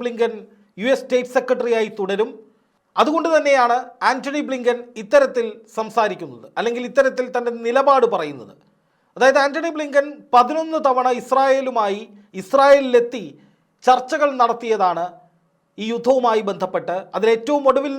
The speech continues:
നടത്തിയ ചർച്ച, പതിനൊന്നാമത്തെ ചർച്ച എന്ന് പറയുന്നത് ഈ യുദ്ധം അവസാനിപ്പിക്കുന്നതിനെ കുറിച്ചുള്ളതായിരുന്നു. പക്ഷേ, അന്ന് ആന്റണി ബ്ലിങ്കൻ ഇസ്രായേലിൽ കാലുകുത്തിയതിനു തൊട്ടു പിന്നാലെയും അതിന് തൊട്ടു മുൻപുമായി ഹിസ്ബുള്ളയുടെ നിരന്തരമായ ആക്രമണങ്ങളാണ്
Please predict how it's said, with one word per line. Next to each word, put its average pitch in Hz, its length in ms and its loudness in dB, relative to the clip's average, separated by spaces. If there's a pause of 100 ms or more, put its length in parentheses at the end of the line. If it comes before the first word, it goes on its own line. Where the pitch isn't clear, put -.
നടത്തിയ 247 360 -2
ചർച്ച, 214 280 -4
പതിനൊന്നാമത്തെ 262 600 -2
ചർച്ച 233 180 -2 (100)
എന്ന് 233 160 -6
പറയുന്നത് 214 380 -6 (420)
ഈ - 100 -4
യുദ്ധം 269 240 -2 (220)
അവസാനിപ്പിക്കുന്നതിനെ 277 1000 0
കുറിച്ചുള്ളതായിരുന്നു. 175 720 -6 (440)
പക്ഷേ, 294 260 0 (140)
അന്ന് 302 260 0 (520)
ആന്റണി 277 380 -4 (100)
ബ്ലിങ്കൻ 247 360 -2 (420)
ഇസ്രായേലിൽ 285 500 2 (160)
കാലുകുത്തിയതിനു 254 880 0 (280)
തൊട്ടു 240 360 0
പിന്നാലെയും 247 560 0
അതിന് 254 180 -6 (100)
തൊട്ടു 254 300 -2
മുൻപുമായി 214 540 -2 (560)
ഹിസ്ബുള്ളയുടെ 254 640 2 (240)
നിരന്തരമായ 269 720 0 (160)
ആക്രമണങ്ങളാണ് 233 720 -2